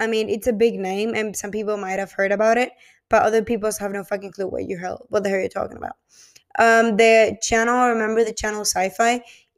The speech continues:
Uh, they adapted Dune for a miniseries. And, I mean, it is a science fiction, but at the same time, people just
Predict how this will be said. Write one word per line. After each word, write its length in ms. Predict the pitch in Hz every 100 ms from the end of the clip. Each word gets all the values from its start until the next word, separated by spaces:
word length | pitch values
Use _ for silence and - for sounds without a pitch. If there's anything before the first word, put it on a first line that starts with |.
| _ _ -
Uh, 160 | 220 214
they 180 | 220
adapted 520 | 226 220 220 - 220 170
Dune 460 | 180 180 214 247 - _ _
for 140 | - 214
a 40 |
miniseries. 840 | 208 196 175 - - - - - - _ _ _ _
And, 560 | 226 226 214 208 214 202 - _ _ _ _ _ _ _ _ - _ _
I 100 | 254
mean, 440 | 262 262 247 247 240 - _ _ _ _ _
it 160 | 302 311
is 180 | 302 277
a 60 |
science 320 | 269 262 254 -
fiction, 300 | 240 240 220
but 80 |
at 60 | 214
the 80 | 208
same 180 | 220 214
time, 180 | 214
people 260 | 208 214 214
just 300 | 202 208 -